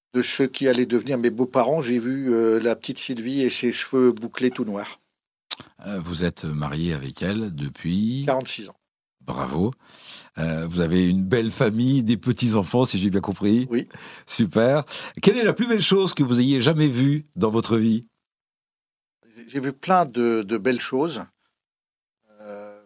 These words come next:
Speaker 1: mais, mais ce qui reste en moi souvent, c'est, euh, un, un rayon vert.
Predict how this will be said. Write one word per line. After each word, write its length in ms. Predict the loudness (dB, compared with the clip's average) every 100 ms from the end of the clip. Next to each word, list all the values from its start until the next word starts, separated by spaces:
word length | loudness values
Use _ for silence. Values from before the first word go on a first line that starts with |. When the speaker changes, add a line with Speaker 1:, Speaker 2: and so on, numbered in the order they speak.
| _ -20
Speaker 1:
mais, 100 | -6
mais 140 | 0
ce 200 | 0 0
qui 300 | -2 -4 -2
reste 300 | 2 2 0
en 100 | -4
moi 480 | -4 -4 4 6 6
souvent, 480 | 2 -4 2 2 2
c'est, 400 | 0 2 4 4
euh, 300 | 4 2 0 -4 -20 -20 _ _ _ _ -8
un, 720 | -2 0 0 0 -2 -4 -6 -10
un 160 | -10 -2
rayon 380 | 2 2 2
vert. 320 | 4 4 4